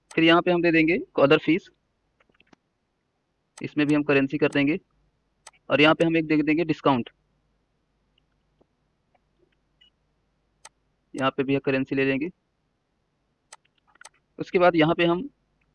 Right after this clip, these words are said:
discount के बाद हम total कर देंगे, जो total payment या जो भी आप लिखना चाहें यहाँ पे लिख सकते हैं। अब यहाँ पे आपको क्या करना है, यहाँ पे जाएंगे हम और यहाँ पे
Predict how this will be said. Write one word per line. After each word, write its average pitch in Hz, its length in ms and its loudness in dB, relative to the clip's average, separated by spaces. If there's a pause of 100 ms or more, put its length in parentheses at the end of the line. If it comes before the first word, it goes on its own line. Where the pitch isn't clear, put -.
(280)
discount 156 340 0
के 160 60 -2
बाद 175 180 2
हम 175 60 -2
total 160 280 0
कर 135 120 2
देंगे, 139 200 -2
जो 165 120 -6
total 147 280 -4
payment 143 360 0
या 151 80 2
जो 151 160 -2
भी 147 80 -2
आप 143 160 0
लिखना 135 180 -4
चाहें 131 200 0
यहाँ 131 120 -2
पे - 80 -8
लिख 135 120 -6
सकते - 260 -8
हैं। 160 180 -10 (680)
अब - 100 0
यहाँ 160 240 4
पे 202 80 -2
आपको 190 200 2
क्या 170 160 2
करना 160 240 2
है, 165 120 0 (100)
यहाँ 143 240 2
पे 165 100 -4
जाएंगे 156 300 4
हम 175 220 -2
और 135 180 4
यहाँ 143 200 2
पे 165 320 0